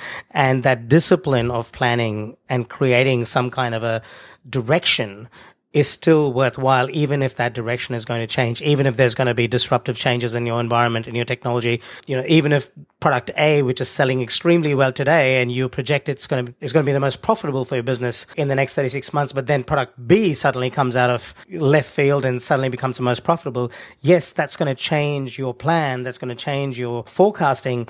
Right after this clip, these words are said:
But you know what? If you have the structure in an Excel spreadsheet, it's literally a matter of changing the numbers and the forecast monthly profitability on that particular product, and you have your new plan in front of you. Now, this is assuming people can use Excel,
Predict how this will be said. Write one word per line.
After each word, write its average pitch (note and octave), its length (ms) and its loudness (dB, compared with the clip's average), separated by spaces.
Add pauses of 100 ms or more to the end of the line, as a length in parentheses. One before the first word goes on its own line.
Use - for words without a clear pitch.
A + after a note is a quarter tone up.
(320)
But C3 280 0 (120)
you D#3+ 100 4
know E3+ 120 6
what? D3+ 220 2
If D3 120 -4
you D3 80 2
have D#3+ 300 4
the F3 80 -2
structure - 440 0
in B2+ 80 4
an B2 140 2
Excel C3 260 0
spreadsheet, C3 460 0
it's B2 180 -6
literally C#3 320 0
a B2 80 2
matter B2 240 4
of A2+ 140 0
changing B2+ 460 0
the A#2 60 2
numbers A#2+ 520 0
and B2 200 -2
the A#2+ 120 0
forecast C3 720 0
monthly C3+ 560 -2
profitability B2+ 880 0
on C3 180 0
that B2+ 160 0
particular B2+ 380 -4
product, D3+ 400 0 (520)
and C3 220 -2
you C3 160 -2
have C3 220 2
your B2+ 80 0
new B2 160 -2
plan A2 500 -4
in A#2+ 140 -4
front A2+ 180 -4
of G#2+ 80 -10
you. - 60 -20 (120)
Now, C3+ 60 4
this C#3+ 160 2
is C3 140 0
assuming B2+ 420 2
people C3+ 260 -2
can B2+ 140 0
use A#2 220 0
Excel, A#2 500 0